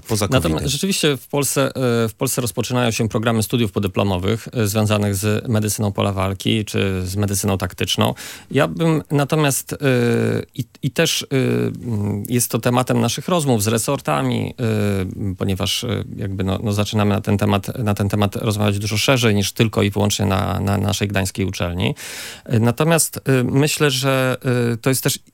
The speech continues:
Speaker 2: niezwykle istotne, abyśmy my, oprócz tego, że, y, będziemy się uczyli na przykład zaopatrywać rany u, y, rany postrzałowe o znacznej liczby osób, które będą do nas być może, nie daj Boże, trafiały dzień po dniu, dzień po dniu, dzień po dniu.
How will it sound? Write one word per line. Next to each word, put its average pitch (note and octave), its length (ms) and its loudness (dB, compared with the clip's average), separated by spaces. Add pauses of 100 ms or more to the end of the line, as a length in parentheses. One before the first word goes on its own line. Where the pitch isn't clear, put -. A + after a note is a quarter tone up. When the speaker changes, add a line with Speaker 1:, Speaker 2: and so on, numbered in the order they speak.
(140)
Speaker 2:
niezwykle C#3 460 2
istotne, - 560 -2
abyśmy A#2+ 400 0
my, B2+ 260 2
oprócz D#3 400 -2
tego, G#2 340 0
że, A2 300 0 (560)
y, G2+ 40 0
będziemy A2+ 340 2
się B2+ 220 0 (120)
uczyli A#2+ 460 0
na G#2+ 100 2
przykład G#2+ 360 -2
zaopatrywać G#2+ 800 -2 (420)
rany A2+ 460 2
u, G#2+ 300 2
y, - 260 -4 (640)
rany A#2 280 2
postrzałowe G#2+ 680 0
o A#2 80 -4
znacznej G#2 840 0
liczby G#2 500 -2
osób, G#2 340 0
które G#2 220 -2
będą G2 320 0
do G#2 80 2
nas G2+ 180 0
być G2+ 220 -6
może, G#2 260 2 (140)
nie A2 160 2
daj A#2+ 140 4
Boże, G#2+ 360 0
trafiały G2+ 640 0
dzień G#2 300 0
po G#2+ 120 -2
dniu, G2 240 0
dzień G2+ 240 0
po - 120 -6
dniu, G2 180 0
dzień F#2+ 220 -2
po F#2+ 120 -6
dniu. F#2+ 340 -2